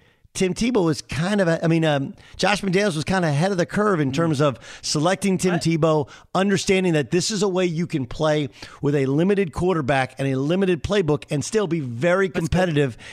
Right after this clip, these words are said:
Speaker 1: in, in the N F L.
Speaker 2: That's fair.
Speaker 1: As m-, a-, a-, yeah, right? So
Speaker 2: I like
Speaker 1: so-,
Speaker 2: that.
Speaker 1: sometimes guys, uh, understand where th-, leagues are going. They just pick the wrong quarterback.
Speaker 2: How about this? I-, is, um, no, this, this is probably not gonna go over well, but I'm saying it anyway. Um,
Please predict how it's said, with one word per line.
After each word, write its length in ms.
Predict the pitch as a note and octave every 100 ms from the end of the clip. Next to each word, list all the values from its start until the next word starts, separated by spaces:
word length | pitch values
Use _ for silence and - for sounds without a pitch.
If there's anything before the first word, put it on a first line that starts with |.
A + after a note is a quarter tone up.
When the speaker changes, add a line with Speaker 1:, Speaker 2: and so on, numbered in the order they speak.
| -
Speaker 1:
in, 100 | E3+
in 160 | - F3+
the 100 | F3
N 120 | G3
F 140 | G3
L. 300 | A3+ A#3 B2+
Speaker 2:
That's 140 | - -
fair. 180 | G3 G3+
Speaker 1:
As 160 | D3+
m-, 160 | D3 - _
a-, 160 | E3+ F3
a-, 80 | F3 D3+
yeah, 120 | G#3+
right? 280 | D#3 A3+ D4+
So 160 | - F#3+
Speaker 2:
I 20 |
like 240 | C4 C4
Speaker 1:
so-, 140 | - A3+
Speaker 2:
that. 120 | -
Speaker 1:
sometimes 540 | - C4 B3+ A#3+ B3
guys, 500 | D3 G#3 G#3+ G#3+ - - - - -
uh, 100 | D#3 D#3+ - -
understand 640 | A3+ A#3+ A3 A3 G#3+ G#3
where 140 | F3
th-, 140 | D#3+ -
leagues 320 | F#3 G#3+ D#3
are 80 | F3
going. 420 | F3 G#3+ A#3+ G3
They 100 | -
just 240 | C#3 F3 -
pick 180 | E3+ -
the 60 |
wrong 200 | C3+ C3
quarterback. 360 | A#2 B2+ F#2+ -
Speaker 2:
How 80 | G#3
about 260 | G3+ G3+
this? 300 | G3+ C#3+ - - -
I-, 140 | F#3+ -
is, 460 | G3+ F3 C#3 C#3+
um, 640 | E3+ D#3+ D3+ D3 C#3+ C3+ A2 -
no, 200 | - C3+
this, 280 | A#2+ B2+ -
this 180 | - A#2+
is 60 |
probably 240 | G#2+ B2+ A2+
not 140 | G#2+
gonna 120 | G#2+
go 140 | F#2+ G#2+
over 160 | A2
well, 160 | B2+ C#3+
but 100 | D3+
I'm 120 | D3+
saying 200 | D3 D#3+
it 80 | D#3+
anyway. 320 | D#3+ C#3+ D#2+ - _ _ _ _ _ _
Um, 500 | D3 C#3 C3+ B2+ A#2+